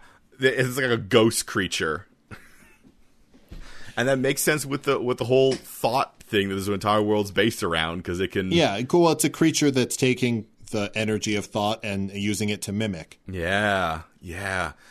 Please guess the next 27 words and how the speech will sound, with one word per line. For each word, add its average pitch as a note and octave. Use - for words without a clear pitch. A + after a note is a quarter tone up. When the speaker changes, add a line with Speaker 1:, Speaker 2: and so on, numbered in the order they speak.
Speaker 1:
Oh, G#2+
man. A2
You, G#2
li-, C#3
literally, E3
<laughs> -
we G3+
created C#3
a -
ghost A#2+
world. F#2
There's A#2
Speaker 2:
Ghost C#3
Speaker 1:
like A#2+
wi-, A#2
Speaker 2:
world. F#2
Speaker 1:
there's, C3+
like, F#2
will-o-wisps B2+
out G2+
there A2+
trying G2
to G2
lure A2
<laughs> -
you G#2+
somewhere. G#2+